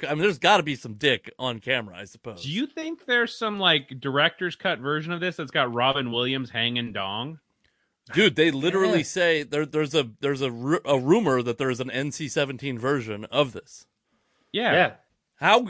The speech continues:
Speaker 1: how can you make that
Speaker 3: I think
Speaker 1: movie
Speaker 3: he killed a guy
Speaker 1: N C seventeen?
Speaker 3: with his dick. I think that's what happened. I think there
Speaker 1: A
Speaker 3: was
Speaker 1: real life
Speaker 3: <laughs>
Speaker 1: death.
Speaker 3: Yeah.
Speaker 1: Uh, Harvey Firestein or whatever his name is, is actually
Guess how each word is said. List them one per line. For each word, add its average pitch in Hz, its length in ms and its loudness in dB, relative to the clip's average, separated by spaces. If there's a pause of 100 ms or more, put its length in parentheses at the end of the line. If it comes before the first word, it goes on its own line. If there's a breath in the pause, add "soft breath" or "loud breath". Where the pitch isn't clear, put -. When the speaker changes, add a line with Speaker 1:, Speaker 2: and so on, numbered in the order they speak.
Speaker 1:
how 233 260 6
can 277 200 0
you 262 100 -2
make 240 200 4
that 208 140 6
Speaker 3:
I - 40 4
think 254 160 6
Speaker 1:
movie 330 180 8
Speaker 3:
he 160 60 4
killed 262 260 10
a 262 60 8
guy - 20 4
Speaker 1:
N - 0 -
C 220 160 6
seventeen? 202 220 8
Speaker 3:
with 190 120 6
his 190 160 6
dick. 170 400 6
I 139 120 0
think 202 180 -6
that's 214 160 -4
what 185 120 -6
happened. 202 500 -4
I 123 40 -4
think 185 200 0
there 202 180 8
Speaker 1:
A 196 60 12
Speaker 3:
was 160 180 6
Speaker 1:
real 202 340 8
life 220 400 8
Speaker 3:
<laughs> - 0 -
Speaker 1:
death. 175 540 4
Speaker 3:
Yeah. 156 600 6
Speaker 1:
Uh, 113 60 -10
Harvey 190 360 4
Firestein 175 760 2
or 143 80 0
whatever 143 280 0
his 131 140 -2
name 135 280 0
is, 120 240 0
is 110 100 -6
actually 143 840 2